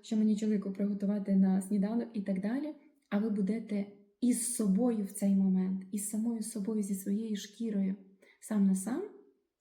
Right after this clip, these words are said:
тобто увага ваша буде на собі, тоді, повірте, ваша шкіра зміниться. Як це відбудеться у вас конкретно, можна поділитися в коментарях, тому що кожен, досвід кожного з нас безцінний.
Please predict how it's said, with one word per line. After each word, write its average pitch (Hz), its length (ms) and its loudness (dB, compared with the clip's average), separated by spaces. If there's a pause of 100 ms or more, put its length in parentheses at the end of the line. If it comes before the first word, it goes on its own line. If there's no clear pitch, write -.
(160)
тобто 226 400 -2
увага 208 520 0
ваша 190 520 0
буде 196 240 -4
на 180 160 -10
собі, 185 580 -4 (1000)
тоді, 190 540 0 (440)
повірте, 196 560 -4
ваша 190 400 -6 (100)
шкіра 180 580 -10
зміниться. 185 540 -10 (420)
Як 226 240 0
це 190 100 -2
відбудеться 214 640 -4 (200)
у 196 200 0
вас 185 320 -6
конкретно, 285 680 -8 (240)
можна 196 240 2
поділитися 185 580 -6
в - 80 -14
коментарях, 185 480 -6 (140)
тому 202 160 0
що 190 180 -8
кожен, 185 400 -2 (360)
досвід 196 320 0
кожного 185 440 -2
з - 100 -16
нас 220 260 -4 (120)
безцінний. 180 520 -8